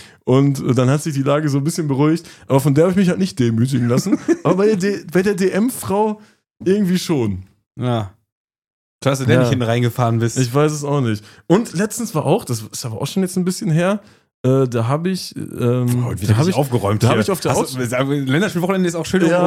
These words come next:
Speaker 2: um ein bisschen hier, hier Therapie zu machen, ne?
Speaker 1: Da hab ich auf der Autobahn, hab ich, äh, einer Polizeiwanne eine Lichthupe gegeben, weil die auf der Überholspur in der, in der Baustelle waren,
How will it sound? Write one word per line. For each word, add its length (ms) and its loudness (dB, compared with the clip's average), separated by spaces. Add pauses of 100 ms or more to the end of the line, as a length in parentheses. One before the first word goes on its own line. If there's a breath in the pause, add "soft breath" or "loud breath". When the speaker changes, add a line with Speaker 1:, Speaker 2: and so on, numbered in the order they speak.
Speaker 2:
um 40 -2
ein 20 -6 (180 loud breath)
bisschen 260 -2
hier, 320 2
hier 180 2
Therapie 380 -2
zu 120 -6
machen, 280 -2
ne? 100 0
Speaker 1:
Da 140 2
hab 100 2
ich 80 2
auf 80 0
der 160 0
Autobahn, 540 2
hab 120 2
ich, 200 0
äh, 40 -6
einer 560 2
Polizeiwanne 760 0 (420 soft breath)
eine 100 4
Lichthupe 440 0
gegeben, 500 0 (320)
weil 460 2
die 640 0 (200)
auf 140 -2
der 100 0
Überholspur 920 0
in 180 0
der, 380 -2 (100)
in 180 2
der 300 2
Baustelle 500 0
waren, 160 0